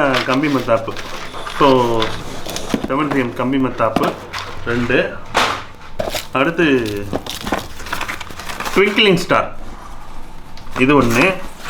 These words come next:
இது வந்து பார்த்தோம் அப்படின்னாக்கா நமக்கு வந்து பெரிய ஒரு பேப்பர் பாம் சொல்லுவோம்ல, நமக்கு வந்து நாட்டு வெடிலாம் இருக்கும் பாத்தீங்களா, so அந்த மாதிரி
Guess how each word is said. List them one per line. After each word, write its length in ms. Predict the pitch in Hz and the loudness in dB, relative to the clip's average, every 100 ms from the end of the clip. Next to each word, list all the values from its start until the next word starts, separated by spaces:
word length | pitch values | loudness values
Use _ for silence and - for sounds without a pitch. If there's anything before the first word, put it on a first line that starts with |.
| - - - - - - - - - - - - - - - - - - - - - - - - - - - - - - - - - - - | -4 -2 -2 -2 2 2 2 0 0 0 0 0 0 0 0 0 0 0 -2 -2 -4 -4 -4 -4 -2 0 0 0 0 2 2 2 0 0 2
இது 60 | 170 190 | 4 4
வந்து 140 | 196 180 | 4 4
பார்த்தோம் 340 | 170 180 175 | 4 6 6
அப்படின்னாக்கா 460 | 151 147 139 131 170 160 | 6 4 6 6 4 4
நமக்கு 200 | 135 127 | 4 4
வந்து 140 | 131 156 - | 2 0 2
பெரிய 220 | 160 196 170 117 | 4 6 4 4
ஒரு 120 | 107 - - - | 0 -8 -6 2
பேப்பர் 340 | 202 - 196 160 | 2 4 2 4
பாம் 240 | 143 139 | 4 4
சொல்லுவோம்ல, 380 | 135 120 113 135 147 | 2 2 2 4 2
நமக்கு 220 | 127 127 127 | 2 0 -2
வந்து 180 | 131 143 139 - - - | 0 2 0 -2 -10 -4
நாட்டு 220 | 139 170 160 | 0 2 4
வெடிலாம் 260 | 139 143 | 4 4
இருக்கும் 180 | 131 123 | 2 0
பாத்தீங்களா, 280 | 117 117 139 143 | -4 -2 -2 0
so 40 | 135 | 2
அந்த 100 | 127 | 2
மாதிரி 140 | 139 | 2